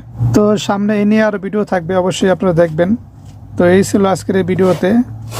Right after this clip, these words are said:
আমার এই ভিডিও দেখে যদি আপনার উপকার হয়ে থাকে, তো আমার এই পরিশ্রম সার্থক হবে। তো সবার কাছে অনুরোধ থাকবে আমার YouTube চ্যানেলটি সাবস্ক্রাইব করে দেবেন এবং যারা Facebook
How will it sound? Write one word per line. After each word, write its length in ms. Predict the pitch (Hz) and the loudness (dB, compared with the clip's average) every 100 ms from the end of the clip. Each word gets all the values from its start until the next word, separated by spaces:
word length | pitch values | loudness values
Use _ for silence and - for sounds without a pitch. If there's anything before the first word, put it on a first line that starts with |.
| - - - - | -8 -8 -6 -2
আমার 160 | 165 175 | 0 0
এই 60 | 175 | -2
ভিডিও 180 | 175 196 185 | 0 0 2
দেখে 160 | 170 170 | 2 2
যদি 140 | 175 180 170 | 2 2 0
আপনার 200 | 190 180 | -2 -6
উপকার 220 | 165 - 170 | -4 0 0
হয়ে 120 | 175 185 | 2 0
থাকে, 200 | 165 185 233 - - - - - | -2 -4 -6 -12 -20 -20 -20 -12
তো 60 | - 175 | -4 0
আমার 140 | 175 185 | 0 0
এই 60 | 160 | -2
পরিশ্রম 340 | 170 160 185 151 | -2 0 0 0
সার্থক 320 | 170 160 185 165 | 0 -2 -2 -2
হবে। 180 | 151 180 - - - - - - | -2 -4 -6 -16 -20 -20 -4 0
তো 60 | 202 - | 0 0
সবার 220 | 190 214 | 0 0
কাছে 140 | 214 202 | 0 0
অনুরোধ 200 | 196 214 - | 0 0 0
থাকবে 220 | 196 170 185 202 | -2 0 -2 0
আমার 160 | 170 175 | 0 0
YouTube 220 | 180 202 - | 0 -2 0
চ্যানেলটি 260 | 180 185 160 | 0 0 2
সাবস্ক্রাইব 360 | 247 - - 175 185 | 0 0 -4 -4 0
করে 120 | 170 | 0
দেবেন 180 | 165 170 208 214 | 2 0 0 0
এবং 120 | 170 165 | 2 2
যারা 160 | 175 170 | 0 0
Facebook 340 | 185 180 196 | -2 -2 0